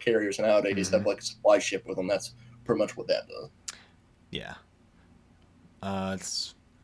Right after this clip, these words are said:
Speaker 2: some cool foundational stuff here. They ripped it for a lot of mods for Empire War, so I appreciate that at least.
Speaker 1: Yeah. But,
Speaker 2: Mm.
Speaker 1: you know, let's, let's get back into the, uh, crux of the
Speaker 2: Yeah, we're being too positive on it.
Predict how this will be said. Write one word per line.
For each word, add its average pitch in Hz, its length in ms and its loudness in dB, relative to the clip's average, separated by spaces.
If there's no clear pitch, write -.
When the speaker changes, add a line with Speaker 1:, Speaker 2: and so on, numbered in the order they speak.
Speaker 2:
some - 180 -8
cool 90 200 -4
foundational 78 580 -6
stuff - 280 -10
here. 78 180 -10
They 80 100 -8
ripped 85 340 -6
it 80 160 -2
for - 140 -10
a 87 40 -4
lot 85 180 -2
of 80 60 -6
mods 80 360 -4
for - 100 -10
Empire 80 360 -8
War, 78 320 -8
so 76 380 -6
I - 60 -18
appreciate - 500 -6
that 85 220 -4
at - 60 -12
least. 82 360 -12
Speaker 1:
Yeah. - 260 -6
But, 98 240 2
Speaker 2:
Mm. 98 120 -2
Speaker 1:
you 95 100 -2
know, 98 140 -6
let's, 120 340 -2
let's - 140 -14
get 127 200 -2
back 113 360 8
into 110 320 0
the, 107 280 2
uh, 92 180 2
crux - 360 4
of - 140 -2
the 104 180 0
Speaker 2:
Yeah, 73 220 -8
we're 80 120 -10
being 85 180 -4
too 82 120 -6
positive 73 460 -8
on 73 180 -10
it. - 840 -12